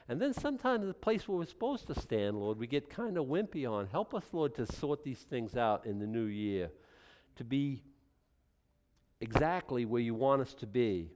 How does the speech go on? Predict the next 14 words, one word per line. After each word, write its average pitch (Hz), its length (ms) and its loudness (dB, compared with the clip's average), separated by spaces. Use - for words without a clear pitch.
with 113 200 -8
the 127 120 0
exact 131 640 2
amount 135 280 4
of 110 120 0
vehemence 120 680 2
and 98 160 -2
exact 127 420 0
amount, 120 240 -2
but 127 120 2
always 147 520 8
to - 120 -16
be 104 100 -6
gracious 107 580 2